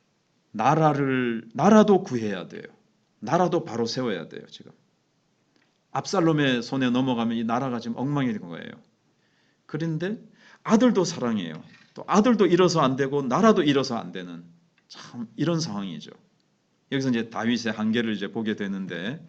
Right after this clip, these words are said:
이 병사는 결국 그럴 수 없다고 이제 얘기를 합니다. 이제 간사한 성품을 아는 거죠, 요압의. 근데 요압은 지체할 수 없다 그러면서 가서 창,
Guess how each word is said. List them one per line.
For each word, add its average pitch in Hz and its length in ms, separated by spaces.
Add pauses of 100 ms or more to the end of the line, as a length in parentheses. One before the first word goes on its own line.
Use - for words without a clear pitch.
(1160)
이 160 140
병사는 143 360
결국 120 240
그럴 123 160
수 107 120
없다고 107 280
이제 90 180
얘기를 104 260
합니다. 87 360 (300)
이제 - 140
간사한 117 420
성품을 104 540
아는 98 220
거죠, 85 340
요압의. 95 560 (1400)
근데 147 280
요압은 156 680
지체할 190 360
수 143 120
없다 156 200
그러면서 135 260
가서 143 460
창, 165 400